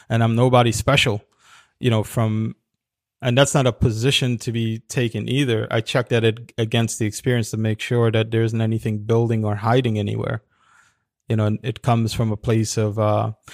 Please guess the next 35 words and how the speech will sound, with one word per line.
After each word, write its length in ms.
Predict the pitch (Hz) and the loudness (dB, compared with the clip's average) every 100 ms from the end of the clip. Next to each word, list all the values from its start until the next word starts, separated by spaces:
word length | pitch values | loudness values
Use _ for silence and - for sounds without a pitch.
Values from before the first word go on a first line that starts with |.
| - 117 | -2 2
a 60 | |
place 260 | 113 165 180 | 6 8 6
of 100 | 165 | 2
compassion 560 | 135 120 127 135 131 | 2 4 6 6 4
is 140 | 117 110 | 2 2
a 240 | 110 110 | 2 0
realization 800 | 127 120 117 110 107 117 123 120 | 0 2 4 4 4 2 2 0
that 140 | 110 110 | -2 0
there 220 | 110 113 | 0 2
is 120 | 110 | 0
no, 240 | 117 107 127 _ | 0 -2 -4 _
no 360 | - 127 120 113 | -12 -2 2 2
difference 520 | 107 120 117 113 107 | 2 0 0 -2 -4
between 580 | - 113 117 113 107 - | -4 -4 0 0 0 -4
you 580 | - 120 110 117 120 117 - | -8 -6 0 2 4 2 0
and 140 | 110 | -2
another 320 | 107 113 107 | 0 0 0
person, 600 | 107 - 127 123 107 110 - _ - | 0 2 2 0 -4 -8 -12 _ -6
because 340 | 113 113 110 | -2 -2 0
there, 240 | 113 110 - | 0 0 0
the 200 | 117 117 | -4 -2
other 420 | 135 135 120 110 110 - - | 2 4 6 4 -2 -14 -14
is 160 | - 113 | -6 -2
an 80 | 113 | -2
imposition 760 | 127 113 107 117 - 110 110 - | -2 -2 -2 -2 -2 -2 -4 -6
that 160 | 117 | -8
you're, 420 | 117 113 110 110 110 _ _ _ _ _ _ _ _ - | -4 -2 -2 -4 -8 _ _ _ _ _ _ _ _ -4
it's 120 | 139 | 0
an 100 | 123 | 2
assumption 440 | 104 165 156 120 | 4 4 4 2
really 260 | 113 123 113 | 4 4 4
that 140 | 107 | 2
you're 120 | - 107 | -2 -2
placing, 480 | - 127 - 107 107 | 2 2 2 -4 -4
because 520 | 113 110 107 - - | -2 -2 -2 -6 -14